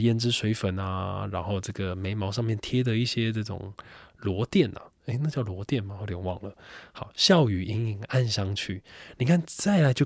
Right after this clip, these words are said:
更靠近了，写到这种很细小的声音，笑语盈盈，然后人跟人之间的这种，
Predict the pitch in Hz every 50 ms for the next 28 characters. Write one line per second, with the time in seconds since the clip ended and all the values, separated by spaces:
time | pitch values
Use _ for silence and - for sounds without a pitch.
0 | - _ - 196 165 143 - - 151 131 127 - 143 127 113 107 101 - - 123
1 | 110 - 135 139 - 147 127 117 107 104 - - - 92 101 - - - 175 143
2 | - 107 98 101 101 - - 123 120 120 120 117 127 123 - - 151 131 113 104
3 | 101 104 104 101 110 120 123 107 98 101 123 - - - - - - - - -
4 | - 104 98 127 127 113 117 110 120 139 156 160 151 127 120 123 131 123 - 131
5 | 127 127 135 135 131 - - 113 101 107 120 104 - - 98 92 95 98 95